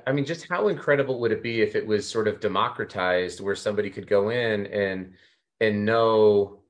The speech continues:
okay, if I switch from, you know, this thick of an H D P E container to a,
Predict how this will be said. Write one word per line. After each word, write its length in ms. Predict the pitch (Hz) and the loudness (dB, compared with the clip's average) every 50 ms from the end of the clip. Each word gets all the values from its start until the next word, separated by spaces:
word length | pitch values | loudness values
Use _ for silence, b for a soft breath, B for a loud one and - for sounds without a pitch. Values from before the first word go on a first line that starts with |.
| _ _ - | _ _ 2
okay, 300 | 131 131 - 131 107 101 | 2 4 4 4 4 4
if 160 | 101 - 120 | 4 4 2
I 100 | 113 117 | 0 0
switch 420 | 113 - - 131 127 117 117 - - | -2 -4 -6 -4 -4 -4 -6 -8 -10
from, 600 | - 117 110 107 104 104 101 101 101 98 95 95 95 b b b _ | -6 -4 -2 0 0 -2 -2 -4 -6 -8 -10 -12 -18 b b b _
you 80 | 110 98 | -6 -4
know, 220 | 95 92 90 90 | -2 -2 -4 -4
this 560 | 85 92 113 117 113 - - - - - - _ _ _ _ _ _ _ _ _ | -4 -2 0 0 0 -2 -6 -12 -14 -18 -20 _ _ _ _ _ _ _ _ _
thick 320 | 120 113 107 - - - - | 0 0 0 0 -4 -4 -2
of 160 | 107 101 90 | -2 -2 0
an 100 | 98 98 | 0 -2
H 240 | 101 98 95 - - | -2 -2 -4 -6 -8
D 140 | 107 101 92 | -8 -8 -8
P 140 | 95 107 | -8 -10
E 280 | 104 101 104 104 101 98 | -10 -8 -8 -8 -8 -8
container 680 | - - 101 110 - - 110 107 104 104 104 101 98 92 | -8 -10 -12 -12 -8 -6 -4 -4 -2 -2 -2 -2 -2 -4
to 400 | - - - 101 98 95 92 92 | -8 -10 -8 -6 -6 -4 -2 -2
a, 400 | 92 90 90 87 87 87 85 85 | 0 0 2 0 0 -2 -4 -8